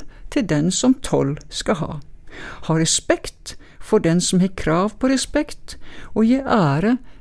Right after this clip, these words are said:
til den det skulder ære. Hva tenker du om dette avsnittet?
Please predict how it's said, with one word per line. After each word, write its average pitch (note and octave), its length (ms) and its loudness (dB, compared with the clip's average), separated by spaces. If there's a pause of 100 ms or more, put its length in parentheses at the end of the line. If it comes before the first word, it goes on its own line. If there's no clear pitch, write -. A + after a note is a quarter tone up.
(140)
til G#3 160 0
den E3+ 240 4 (720)
det G#3+ 140 2
skulder D#3+ 680 0 (200)
ære. - 400 -4 (2250)
Hva C4+ 120 -2
tenker C4 400 6
du B3+ 100 4 (100)
om B3 120 8
dette B3 280 2
avsnittet? A#3 560 0